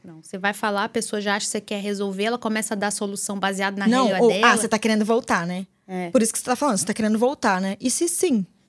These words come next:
Speaker 1: "Nossa, isso indica que vocês vão voltar." Tipo, fulana sensitiva. Indica
Speaker 2: <laughs>
Speaker 1: nada. Você só tá só processando. A gente precisa realmente falar pra entender.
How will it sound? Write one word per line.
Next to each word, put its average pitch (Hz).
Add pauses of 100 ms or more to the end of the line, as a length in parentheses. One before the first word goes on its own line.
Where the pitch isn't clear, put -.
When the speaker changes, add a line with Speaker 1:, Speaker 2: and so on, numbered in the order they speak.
Speaker 1:
"Nossa, 220
isso 240
indica 240
que -
vocês 285
vão 254
voltar." 320
Tipo, 175 (480)
fulana 208
sensitiva. 196
Indica 233
Speaker 2:
<laughs> -
Speaker 1:
nada. 320
Você 208
só 277
tá 294
só 302 (300)
processando. 302
A 208
gente 233
precisa 311
realmente 262
falar 208
pra 214
entender. 185